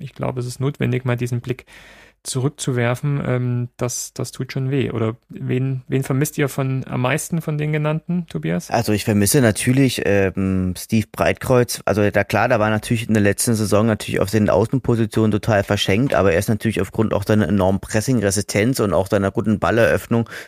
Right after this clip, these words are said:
Speaker 2: auch natürlich für die, für die zweite Liga, auch für Aue natürlich ein, eigentlich ein Top-Verteidiger und wäre der nicht so häufig verletzt gewesen,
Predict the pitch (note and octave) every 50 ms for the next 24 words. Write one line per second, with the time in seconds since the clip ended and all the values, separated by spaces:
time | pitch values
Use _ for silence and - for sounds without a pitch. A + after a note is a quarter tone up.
0 | _ _ _ - E2 - - A#2 - C3 A2 - - A#2+ A2+ G#2 G#2+ G#2 - -
1 | - A2 G2 G#2 G2+ G2 F#2+ F#2+ F#2 F2 - F#2 G2+ G#2 - - - G2 G2 G#2+
2 | A#2 G2+ G#2 A#2+ A2 A#2+ F#2+ F#2 F#2+ - - - - - F#2+ A2+ A#2+ A2+ G#2+ G2
3 | - - G2+ G#2+ G#2 - - G#2+ - - G2 G#2+ G#2+ G2+ A2+ G#2+ - A#2 G#2+ -
4 | A2+ - - A2+ A#2 B2+ B2 G#2+ G2+ G2 F2+ G2 G2 - A2 G2 - G2+ G2 G#2
5 | G#2 - - G#2 G#2 F#2+ G2 F#2+ - G2 F#2 F#2 A#2 - - - - F#2+ F#2 F#2
6 | F2+ F2 A2 B2 C3